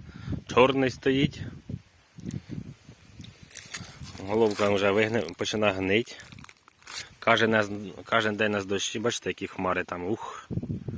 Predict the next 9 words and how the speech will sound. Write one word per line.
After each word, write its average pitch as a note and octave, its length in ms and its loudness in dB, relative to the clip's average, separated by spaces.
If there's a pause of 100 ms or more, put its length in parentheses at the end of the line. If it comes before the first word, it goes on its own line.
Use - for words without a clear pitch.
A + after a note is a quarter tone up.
(280)
страшнющі. F#2+ 680 -4 (1900)
А D3+ 100 4
в D3 60 4
нас F3+ 380 4 (280)
якраз A#2 500 4 (600)
дощі C#3 520 6
пройдуть D#3+ 600 0 (880)
і F3 100 6
підсохне. B2 800 4